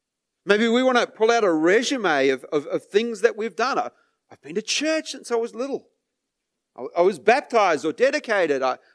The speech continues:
I, I profess my faith. I've served. I've given money. I, I've done all these things. Now, of course, I want to say, make it really clear that there's nothing wrong with any of these things.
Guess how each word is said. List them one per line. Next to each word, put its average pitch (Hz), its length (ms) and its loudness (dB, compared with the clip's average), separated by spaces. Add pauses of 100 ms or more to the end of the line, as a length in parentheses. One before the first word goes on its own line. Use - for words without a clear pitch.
I, 143 200 -2
I 165 40 0
profess 220 480 -2
my 226 160 -2
faith. 285 480 -2
I've 143 140 -4
served. 254 540 -2
I've 147 100 -6
given 185 340 -10
money. 262 520 -6 (680)
I, 170 140 0
I've 196 140 4
done 233 160 4
all 269 200 2
these 269 300 -4
things. 240 920 -8 (720)
Now, 190 180 2
of 147 80 -6
course, 208 280 0
I 160 100 -4
want 165 180 -4
to 127 60 -10
say, - 280 -6
make 127 140 -12
it - 60 -12
really 135 160 -8
clear 214 360 -4
that 147 160 -10 (300)
there's 165 160 -2
nothing 214 500 0
wrong 226 400 2
with 156 140 0
any 247 240 0
of 254 100 -4
these 143 300 -6
things. - 560 -20